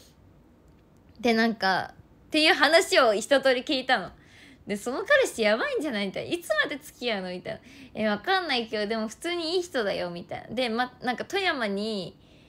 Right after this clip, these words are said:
その二号店みたいなのをオープンするんだよねっていう話を聞いてたの。ね？で、まあ、私もなか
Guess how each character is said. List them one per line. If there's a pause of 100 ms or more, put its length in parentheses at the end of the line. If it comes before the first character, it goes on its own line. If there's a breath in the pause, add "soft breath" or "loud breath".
(180 soft breath)
そ
の
二
号
店
み
た
い
な
の
を
オ
ー
プ
ン
す
る
ん
だ
よ
ね (100)
っ
て
い
う
話
を
聞
い
て
た
の。 (880)
ね？ (580 loud breath)
で、 (140)
ま
あ、
私
も
な
か